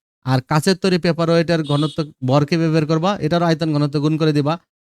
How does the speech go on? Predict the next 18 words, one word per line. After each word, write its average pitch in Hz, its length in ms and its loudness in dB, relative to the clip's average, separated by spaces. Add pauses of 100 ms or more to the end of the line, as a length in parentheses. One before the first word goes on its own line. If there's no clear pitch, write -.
এই 143 80 -2
দুইটা 147 220 0
গুণ 147 220 2
করবা, 113 360 -4
গুণ 143 160 0
করে 156 120 0
দেখো 165 180 0
এত 143 220 -2
বিশ 139 180 2
দশমিক 131 340 -2
আট 120 120 -4
পেয়েছো, 110 160 -2
তাহলে 127 180 0
এখানে 139 160 0
লিখবা 139 200 -2
বিশ 131 180 -2
দশমিক 147 420 -4 (300)
আট। 120 360 -2